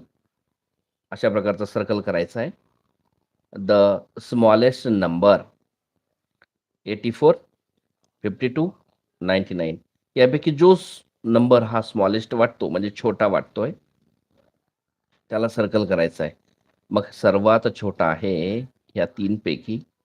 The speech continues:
हा. अशा प्रकारे मुलांनी याला सर्कल करायचं आहे. पॅटचे पेपर अशा प्रकारे सोडवायचे आहेत. ठीक आहे, पुढचा प्रश्न आहे, <clears throat> क्वेश्चन नंबर दोन बघा. Compare the numbers,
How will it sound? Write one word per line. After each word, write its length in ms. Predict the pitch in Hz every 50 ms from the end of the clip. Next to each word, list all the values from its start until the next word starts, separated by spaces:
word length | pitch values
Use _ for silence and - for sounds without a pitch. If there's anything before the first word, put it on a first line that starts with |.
| _ _ _ _ _ _ - -
हा. 160 | 76 64 - _ _ _ _ _ _ _ _ _ _ _ _ _ _ _ _ _ _ _ _ _ -
अशा 200 | - - 117 107
प्रकारे 300 | 101 104 - 117 104 107
मुलांनी 340 | 104 101 98 98 98 98 95
याला 160 | 90 92 98
सर्कल 340 | - - - 90 82 85 85
करायचं 400 | 82 82 69 65 71 - - 73
आहे. 100 | - _ _ _ _ _ _ _ _ _ _ _ _ _ -
पॅटचे 300 | 92 87 87 - - 101
पेपर 280 | 95 101 95 - 135
अशा 220 | - - 131 - 139
प्रकारे 260 | 104 98 87 87 87
सोडवायचे 500 | - - 101 85 78 73 73 - - 90
आहेत. 120 | - _
ठीक 120 | - 131 123
आहे, 120 | 117 101 - _ _ _ _ _ _ _ -
पुढचा 280 | - 110 104 - - 98
प्रश्न 320 | 87 - 92 - - 104
आहे, 280 | 90 85 87 87 131 175 - _ _ _ _ _ _ _ _ _ _ _ _ _ - _ _ _ _ _ _ _ _ -
<clears throat> 400 | - - - 113 110 147 131 -
क्वेश्चन 300 | - 113 113 - - 110
नंबर 260 | 113 113 110 107 104
दोन 240 | 98 101 107 107 104
बघा. 260 | 104 101 104 107 110 117 - _ _ _ _ _ _ _ _ _ _ _ _ _ _ _ _ _ _ _ _ _ _ _ _ _ _ _ _ _ _ _ _ _ _ _ _ _ _ _ _ _ _ _ _ _ _ _ _ - 123
Compare 680 | 123 123 127 127 131 127 131 131 135 139 135 139 139
the 160 | 131 120 117
numbers, 680 | 110 104 98 90 87 87 95 98 101 95 87 76 -